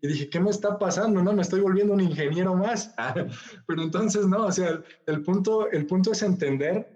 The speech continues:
que, que tienes que ocuparte y precisamente es eso lo que, los que les decía hace rato. O sea, yo trato de estar ocupado en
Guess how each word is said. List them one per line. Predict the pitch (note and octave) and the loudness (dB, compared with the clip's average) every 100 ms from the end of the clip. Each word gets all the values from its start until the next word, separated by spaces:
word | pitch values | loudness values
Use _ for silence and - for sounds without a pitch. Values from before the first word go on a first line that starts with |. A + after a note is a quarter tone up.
| _ | _
que, | C#3+ C#3 C#3+ | -4 -2 -2
que | B2+ | -4
tienes | A#2+ F#3 G3 | -2 -2 -2
que | G3 | -2
ocuparte | F#3 F3+ D#3 F3 F3 B2+ A#2 _ _ - | -2 -2 -2 -4 -4 -6 -6 _ _ -8
y | C#3 | -4
precisamente | C#3 C#3+ E3 F#3+ F3+ F3+ F3+ | -2 -2 0 2 2 2 2
es | E3+ | 0
eso | E3+ F3+ E3+ | -2 0 -2
lo | D#3 C#3 | 0 -2
que, | - C3+ | 0 -2
los | C3 A#2+ | -2 -6
que | - | -4
les | B2 B2 | -2 -2
decía | A#2+ D#3 | -2 0
hace | D#3 D#3 | 0 0
rato. | C#3+ C#3 B2 | 0 -2 -4
O | A2 - _ _ - | -6 -12 _ _ -6
sea, | C3+ | -2
yo | D3 | 0
trato | D3 D#3+ D#3+ | 0 -2 0
de | D#3 | -2
estar | - D#3 | 0 -2
ocupado | D3+ A#2+ C#3+ C#3+ D#3 | -2 -4 -4 0 0
en | C#3+ A#2+ | 0 -2